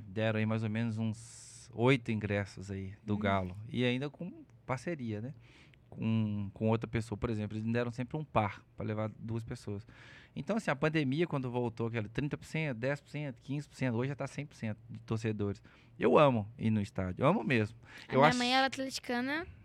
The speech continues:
Speaker 2: ela tá até
Speaker 1: Roxa,
Speaker 2: com a
Speaker 1: né?
Speaker 2: blusa do Galo ali.
Speaker 1: É, sua mãe, ela veio, ela veio a caráter hoje, né?
Speaker 2: A, a, o uniforme dela, vamos dizer assim, o uniforme dela, que ela tem várias camisas do Galo, né?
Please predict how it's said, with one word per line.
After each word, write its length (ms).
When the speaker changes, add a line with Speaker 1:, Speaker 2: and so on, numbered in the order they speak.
Speaker 2:
ela 140
tá 100
até 80
Speaker 1:
Roxa, 280
Speaker 2:
com 60
a 80
Speaker 1:
né? 120
Speaker 2:
blusa 80
do 140
Galo 320
ali. 200
Speaker 1:
É, 140
sua 140
mãe, 140
ela 280
veio, 180
ela 260
veio 220
a 60
caráter 680
hoje, 300
né? 180
Speaker 2:
A, 420
a, 120
o 40
uniforme 800
dela, 460
vamos 220
dizer 120
assim, 160
o 180
uniforme 800
dela, 360
que 60
ela 80
tem 120
várias 400
camisas 480
do 100
Galo, 300
né? 220